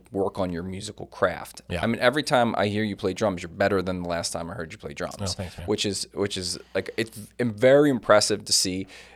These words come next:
Speaker 1: um, with someone that's, like, later on in their career still doing that. Like,
Speaker 2: Mm-hmm.
Speaker 1: uh, Jeff Beck was like that.
Speaker 2: Yeah.
Speaker 1: You know what I mean? Like,
Speaker 2: Yeah.
Speaker 1: that's a guy, if you follow his trajectory as a musician,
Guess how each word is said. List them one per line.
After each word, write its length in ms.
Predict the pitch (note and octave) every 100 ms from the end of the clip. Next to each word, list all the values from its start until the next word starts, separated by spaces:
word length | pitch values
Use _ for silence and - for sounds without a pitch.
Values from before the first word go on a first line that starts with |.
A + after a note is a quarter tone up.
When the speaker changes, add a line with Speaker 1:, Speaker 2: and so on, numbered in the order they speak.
| - -
Speaker 1:
um, 340 | F#2 F2+ E2+ - -
with 160 | E2+ -
someone 260 | A2 G#2+
that's, 220 | G2 - -
like, 180 | G2 G2
later 380 | G#2 G#2+ G#2+ G#2
on 160 | G2+
in 100 | G2
their 120 | F#2 F2
career 340 | G2 F#2+ F2+
still 400 | - - A2 G2
doing 380 | F2+ F2 D#2+ C#2+
that. 180 | D2+ -
Like, 160 | - G2
Speaker 2:
Mm-hmm. 400 | F#2+ F#2+ - - - -
Speaker 1:
uh, 480 | G#2 G2+ F#2+ F2+ F2+ F2 - - - - _ _ -
Jeff 340 | C3+ A#2+ -
Beck 220 | G#2+ G#2 -
was 140 | -
like 260 | E2+ - -
that. 260 | - - - G2+
Speaker 2:
Yeah. 220 | F#2+ F#2
Speaker 1:
You 140 | - A2+
know 60 | G#2
what 80 |
I 60 | G#2
mean? 120 | G#2+
Like, 120 | G#2 G2
Speaker 2:
Yeah. 40 |
Speaker 1:
that's 180 | A2+ -
a 20 |
guy, 120 | G#2+ G2+
if 80 |
you 120 | G#2 G2+
follow 380 | - A2 A2 A#2
his 180 | A2+ G#2+
trajectory 720 | - F#2 G2 G2 G#2 G2 D#2+
as 220 | - F#2 F#2
a 40 |
musician, 640 | F#2+ F#2 F#2+ - G#2 G#2+